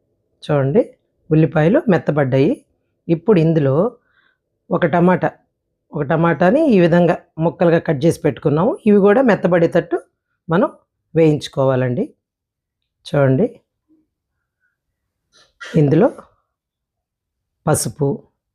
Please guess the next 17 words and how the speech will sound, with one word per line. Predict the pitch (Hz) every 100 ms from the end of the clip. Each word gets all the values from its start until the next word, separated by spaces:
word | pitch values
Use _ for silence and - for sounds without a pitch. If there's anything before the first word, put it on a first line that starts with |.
| _ _ _ _ _ _ _ -
కారం, | 147 147 131 123 196 _ _ _ _ _ _ _ _ _ _ _ _ _ _ _ -
కొంచెం | 185 208 220 - 269 - _ _ _ _ _ _ _ -
సాల్ట్ | 175 165 143
కూడా | 139 139
వేసుకుందామండి. | 131 - 139 139 143 170
ఎందుకంటే | 175 196 196 175 247 220 160
ఇందాక | 185 202 190 185
కొద్దిగా | 170 160 175
సాల్ట్ | 175 170 160
వేసుకున్నాం | 143 - 147 143 139
కదా, | 175 175 110 _ _ _ _ _ _ _ _ _ _ _ 156
ఉమ్, | 143 143 135 151
అరటికాయ | 170 175 170 156
ముక్కలు | - 147 143
ఉడకబెట్టుకునేటప్పుడు, | 156 156 143 139 135 127 139 - 180 175
అందుకని | 165 240 220
దీంతో | 180 156